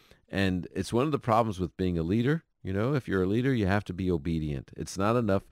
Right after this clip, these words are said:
just to say, "I want to lead." We have to be followers of God, and we have to be obedient to him. And that's a really crucial aspect of Moses. He had to do this. Now, Zipporah wasn't, uh, from that same background. Uh,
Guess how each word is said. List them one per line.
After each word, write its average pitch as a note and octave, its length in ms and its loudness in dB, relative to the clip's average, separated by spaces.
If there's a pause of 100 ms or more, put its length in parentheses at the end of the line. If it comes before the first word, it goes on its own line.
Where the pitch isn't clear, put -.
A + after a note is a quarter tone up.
(260)
just G2+ 220 -2
to - 60 -12
say, F#2 180 4
"I F2+ 80 6
want F2+ 160 2
to D#2+ 40 -2
lead." G2 440 -4 (320)
We E2 100 -4
have F2+ 180 -2
to - 80 -8
be E2 180 -2
followers D#2+ 640 -2
of D2+ 160 -10
God, D2+ 380 -2
and C2+ 80 -10
we C#2 100 -10
have D2+ 120 -8
to D2+ 80 -16
be C#2 300 -4 (120)
obedient E2+ 640 -4
to C2+ 120 -8
him. C2 260 -8 (320)
And D#2+ 180 -4
that's E2+ 240 -4
a D2+ 100 0
really F2+ 320 -2
crucial G2+ 600 -4
aspect F#2+ 540 -6
of C#2+ 140 -6
Moses. E2 480 0
He E2 140 -6
had D#2+ 220 -2
to - 60 -16
do G#2+ 200 -4
this. - 260 -8 (460)
Now, G2 200 2
Zipporah A#2 560 2 (200)
wasn't, E2+ 520 -4 (500)
uh, D2 260 -8 (120)
from F#2+ 400 2
that F2+ 220 -2
same F2 360 0
background. G2+ 720 -2 (100)
Uh, D#2+ 220 -4